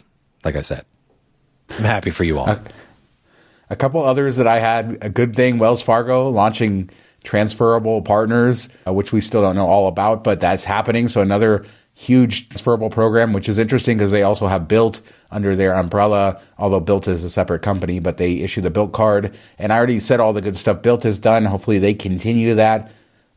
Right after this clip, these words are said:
Speaker 2: On the negative side, Amex, that Amex twenty twenty-three is the first year where their new guest policy,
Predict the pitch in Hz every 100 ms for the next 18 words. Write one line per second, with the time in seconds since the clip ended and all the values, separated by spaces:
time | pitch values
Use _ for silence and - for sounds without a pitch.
0 | _ 104 117 117 113 139 190 147 170 151
1 | 113 120 131 143 135 - - - _ _
2 | 95 107 113 - - - _ _ _ _
3 | _ _ _ _ _ _ 110 131 139 -
4 | - 104 - - 135 131 131 127 - 139
5 | 127 117 104 110 131 123 - 120 131 143
6 | - _ _ _ 110 110 104 110 110 113
7 | - 127 135 127 143 139 135